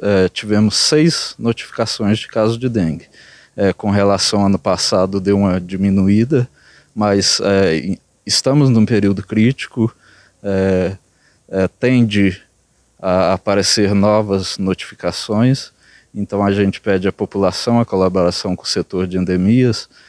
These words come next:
eh, tirar dez minutinhos do seu dia pra tá vistoriando o quintal, eh, a pessoa tá sentindo algum sintoma, procurar o pronto atendimento, que só com essas notificações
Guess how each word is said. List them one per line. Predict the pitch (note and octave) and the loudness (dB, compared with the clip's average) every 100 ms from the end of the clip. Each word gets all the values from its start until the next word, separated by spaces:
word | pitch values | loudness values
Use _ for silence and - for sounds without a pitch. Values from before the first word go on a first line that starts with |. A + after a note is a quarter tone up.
| _ | _
eh, | - F#2 F2+ F2+ - | -4 0 2 0 -2
tirar | - G#2+ G2 G2 | -6 -2 0 2
dez | G2 A2 A2+ | 2 2 4
minutinhos | G#2+ G2+ F#2+ - A2 A#2 G#2 F2+ | 4 4 2 0 0 2 2 0
do | F#2 F2 | -6 -8
seu | - F#2 | -4 -4
dia | F#2+ G#2+ G2+ | -2 0 0
pra | - F#2 | -2 -4
tá | G2 | -2
vistoriando | F2+ F#2 - F#2 F#2 F2+ | -4 -6 -4 -2 0 0
o | F2+ | -2
quintal, | G2+ F2 G2+ G2+ G2+ G2 - _ - - _ | -6 -6 0 2 4 2 -2 _ -20 -20 _
eh, | G2+ | -2
a | F#2+ | -2
pessoa | - G#2 - G#2 G2+ | 0 -2 0 0 0
tá | G2+ | -2
sentindo | - G#2 - G#2 G2 | 0 -2 -2 0 0
algum | F#2+ G#2+ | 2 0
sintoma, | G#2 - G2 - G#2 G#2 G2 F#2+ - _ - _ | -2 -2 -4 -2 2 4 4 2 -4 _ -20 _
procurar | A2 G2 G#2+ G#2 | -8 -4 -2 0
o | G#2 | 0
pronto | - G2 G2 | 0 -2 0
atendimento, | F#2+ - F#2+ F#2 F#2 F#2+ G#2 - G2 _ _ _ _ _ _ | -4 -2 -2 -2 0 2 0 -2 -12 _ _ _ _ _ _
que | - | -8
só | A2 - A2+ | -4 0 0
com | G2+ - A#2 | -2 0 2
essas | A#2+ C#3 D3 A#2 | 2 0 0 2
notificações | A#2 - - A#2 - - B2 C3+ - | 0 -2 -6 -6 -4 -2 2 2 -2